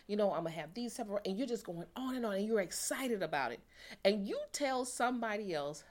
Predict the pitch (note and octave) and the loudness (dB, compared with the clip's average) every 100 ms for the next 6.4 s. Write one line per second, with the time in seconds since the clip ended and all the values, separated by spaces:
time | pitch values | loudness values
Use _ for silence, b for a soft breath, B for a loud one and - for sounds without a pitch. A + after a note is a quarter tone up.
0 | - D#3+ D#3 F3 F3 - - E3+ E3+ - | -2 -2 2 2 2 0 -2 0 0 -2
1 | - G#3+ F#3+ D#3 D3 B B - D#3 - | -4 0 0 0 -2 B B -8 -4 0
2 | G3+ - F3+ F3 - - D#3+ D#3 A2 - | 2 0 0 -4 -2 0 0 0 -8 -12
3 | B B - F#3+ F#3+ A#3+ A#3+ A#3+ A#3 G#3+ | B B 0 2 6 6 6 4 2 2
4 | G#3+ G3+ - G3+ F3+ D3+ D3+ C#3+ - - | -2 -4 -2 -2 0 -2 -2 -2 -6 -12
5 | - C#4 A3+ D#3 C#3+ D3 F#3 A#3+ F#3 - | -6 -4 -4 -6 -8 -2 0 0 -2 -2
6 | G4+ A3+ E3+ | 0 2 2